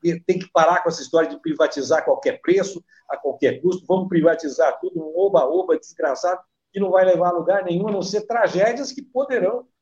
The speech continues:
acontecer, porque, por enquanto, só, foi só aviso. Aquela história que o Papa disse que Deus é brasileiro, vocês não precisavam ter o Papa, é verdade.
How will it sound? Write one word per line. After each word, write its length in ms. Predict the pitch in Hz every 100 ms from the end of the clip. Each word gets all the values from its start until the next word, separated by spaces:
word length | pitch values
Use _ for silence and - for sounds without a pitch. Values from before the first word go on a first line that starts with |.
| _ _
acontecer, 760 | 190 226 220 214 165 180 208 - _ _ _ _ _ _ -
porque, 440 | 170 170 190 190 -
por 120 | 175
enquanto, 360 | 190 - 190 254
só, 260 | - 311 208
foi 240 | - 208
só 260 | - 202 302
aviso. 400 | 302 214 139 - _ _ _ _ 131
Aquela 240 | 196 185
história 340 | 175 185 170
que 120 | 143 139
o 80 |
Papa 320 | - 139 - 104
disse 360 | 131 143 -
que 100 | _ -
Deus 220 | 143 127
é 60 |
brasileiro, 480 | 120 120 120 170 170
vocês 180 | - 135
não 100 | 131
precisavam 440 | _ - 120 110
ter 80 | 117
o 60 | -
Papa, 320 | 165 185 196
é 40 |
verdade. 480 | 208 277 208 160 131